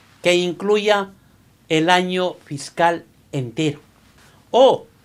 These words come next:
usted es un ciudadano o residente de Estados Unidos que durante un periodo de doce meses consecutivos que finalizan en el año fiscal está físicamente presente en un país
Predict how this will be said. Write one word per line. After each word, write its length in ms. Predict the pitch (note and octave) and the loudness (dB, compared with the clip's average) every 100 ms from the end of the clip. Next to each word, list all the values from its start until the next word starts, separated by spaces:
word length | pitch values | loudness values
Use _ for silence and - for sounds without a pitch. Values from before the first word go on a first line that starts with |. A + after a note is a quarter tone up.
| _ | _
usted 420 | - F3+ - A3+ G#3 | -6 -4 2 2 2
es 140 | F3+ | -2
un 140 | F#3+ | -4
ciudadano 640 | - F#3 E3+ E3+ G3 F3 D3 | -6 -2 0 2 2 0 -2
o 80 | D3 | -2
residente 580 | C#3+ C#3+ D3 F3 E3 | -6 -6 -4 -4 -6
de 80 | C#3+ | -8
Estados 400 | C3+ F3+ E3+ E3+ | -6 -2 -2 -2
Unidos 480 | E3 G3 G3+ A#2+ - _ _ _ _ _ | -4 -6 -6 -8 -12 _ _ _ _ _
que 160 | - F3+ | -6 -4
durante 440 | F3 F#3 G3+ F#3+ | 0 0 0 -2
un 220 | F#3 G#3 G3 | -6 -6 -6
periodo 640 | G#3 F#3 F#3+ G#3 F#3+ F3 | -4 -2 0 -2 -2 -4
de 160 | D#3+ D#3+ | -2 -4
doce 480 | E3+ A3 G#3+ - | -2 -2 -2 -6
meses 500 | F3+ G3+ G3 F#3 D3 | -6 -4 -6 -6 -10
consecutivos 1300 | - F#3+ G3+ - F#3 - D#3+ D3+ G#3 E3 D#3 F#3 - _ _ _ _ _ _ _ | -8 -8 -6 -6 -8 -6 -10 -8 -6 -4 -4 -4 -10 _ _ _ _ _ _ _
que 140 | - F#3+ | -4 -2
finalizan 720 | F#3+ F3+ F3 G#3+ G#3+ F3 C#3 - | 0 0 0 -2 -2 -4 -4 -4
en 160 | D#3+ | 0
el 160 | D#3 D3+ | 2 2
año 240 | F#3+ G3+ | 2 0
fiscal 580 | F#3 E3 - - F#3+ - _ _ _ | -6 -8 -8 0 0 0 _ _ _
está 480 | D3 - - D#3+ - - | -10 -8 -2 -2 -4 -20
físicamente 840 | - A3 G#3+ - D3 D#3 F#3 E3 | -10 -8 -6 -4 -2 -2 -4 -6
presente 720 | - - - F3+ D#3+ F3 E3+ _ _ _ - | -6 -10 -8 -8 -8 -12 -14 _ _ _ -12
en 220 | C#3 C3+ | -8 -4
un 220 | D#3 D#3 | -6 -6
país 600 | D3+ A#2+ C#3 G3+ - - | -6 -6 -4 -8 -12 -16